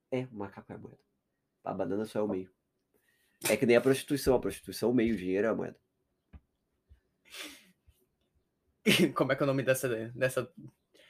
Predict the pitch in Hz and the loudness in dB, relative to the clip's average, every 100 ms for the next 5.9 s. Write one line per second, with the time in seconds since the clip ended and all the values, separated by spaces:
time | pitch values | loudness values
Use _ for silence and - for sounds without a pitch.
0 | _ _ 131 120 127 127 135 113 117 123 | _ _ 2 2 -2 4 4 4 -2 -4
1 | 131 123 117 127 131 127 127 123 - 117 | -4 -4 0 2 2 4 2 2 -10 -10
2 | 113 117 - - - - _ 101 - - | -6 -6 -8 -20 -20 -20 _ -20 -20 -20
3 | _ _ _ _ _ _ - - - 123 | _ _ _ _ _ _ -12 -8 -4 0
4 | 131 131 123 123 139 131 123 143 135 123 | 4 8 10 10 10 10 10 8 6 6
5 | 110 107 107 _ _ _ _ 123 101 | 6 4 2 _ _ _ _ -6 -6